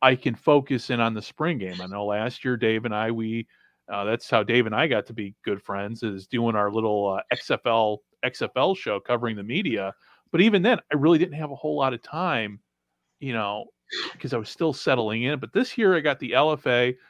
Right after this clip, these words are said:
Dave and I, I know we're gonna be launching our little Gridiron Mexico, our Gridiron Mexico podcast, um, probably starting the week after next, after,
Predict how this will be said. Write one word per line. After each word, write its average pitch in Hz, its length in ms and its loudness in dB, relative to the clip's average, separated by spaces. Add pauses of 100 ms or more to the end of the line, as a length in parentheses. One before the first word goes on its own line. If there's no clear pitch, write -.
(240)
Dave 156 200 8
and 151 100 -2
I, 143 220 2
I 135 60 0
know 131 160 -2
we're 135 180 0
gonna 143 160 -2
be 127 260 0
launching 120 460 -4
our 110 120 0
little 120 200 0
Gridiron 123 460 0
Mexico, - 380 -4 (100)
our 113 140 0
Gridiron 147 400 4
Mexico 120 600 -4 (500)
podcast, 107 800 2
um, 107 580 -4
probably 139 240 2
starting 123 580 2
the 107 60 -6
week 139 240 -2
after 120 280 0
next, 120 300 -4
after, 107 420 -6